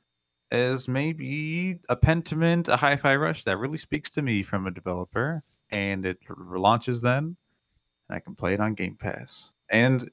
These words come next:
more promise that Starfield is going to be very cool, 'cause that's my relationship with Xbox. It really, it really <laughs> just comes down to what's on Game Pass this week or this month. And if they just keep, uh, keep it up,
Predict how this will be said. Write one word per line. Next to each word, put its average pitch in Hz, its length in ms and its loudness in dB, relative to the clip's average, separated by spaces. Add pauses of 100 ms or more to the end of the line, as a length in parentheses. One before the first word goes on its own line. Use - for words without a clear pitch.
(120)
more 117 180 8
promise 113 380 6
that 104 80 2
Starfield 87 520 4
is 85 100 -8
going 87 260 0
to - 80 -12
be 92 360 -8 (640)
very 82 240 -4
cool, 165 380 -4 (600)
'cause 85 140 -6
that's - 420 0
my 104 100 8
relationship 104 580 4
with 104 100 2
Xbox. - 480 0
It 85 80 -4
really, 98 400 -2 (420)
it 92 220 0
really 113 320 6
<laughs> - 0 -
just 107 220 -2
comes 110 280 0
down 113 220 4
to 113 180 -2 (540)
what's 95 260 0
on 104 220 4
Game 101 220 -2
Pass 107 500 2
this - 280 -6
week 110 280 -6
or 104 140 0
this 92 240 -4
month. 143 480 -2 (560)
And 92 100 -2
if 87 60 -8
they 95 120 -2
just 90 280 -4
keep, 135 340 0 (520)
uh, 98 360 6 (100)
keep 131 280 0
it 131 80 4
up, 131 340 4